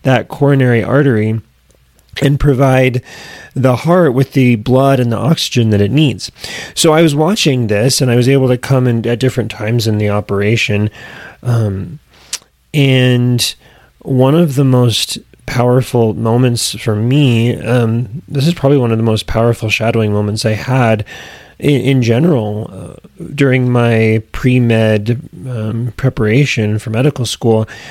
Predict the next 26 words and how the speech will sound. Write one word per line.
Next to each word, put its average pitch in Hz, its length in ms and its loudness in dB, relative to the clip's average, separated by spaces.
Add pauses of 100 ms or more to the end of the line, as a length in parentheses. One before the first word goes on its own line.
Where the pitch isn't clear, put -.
(540)
was 127 340 2
seeing 185 800 2 (680)
the 135 260 0
chest - 460 -2
opened 117 440 0
in, 120 240 2
in 127 200 0
the 117 120 2
surgery 123 800 0 (440)
and 143 160 2
the 120 80 0
heart 135 360 0
beating 117 300 2
inside 107 400 0
of 104 100 -2
it. 101 200 -4 (1080)
It 143 60 2
was 139 100 4
amazing 147 600 2
to 139 200 2
see 131 580 2
how 123 440 0
the 135 160 0
heart 123 640 -2 (600)
was 135 380 0
beating, 113 520 0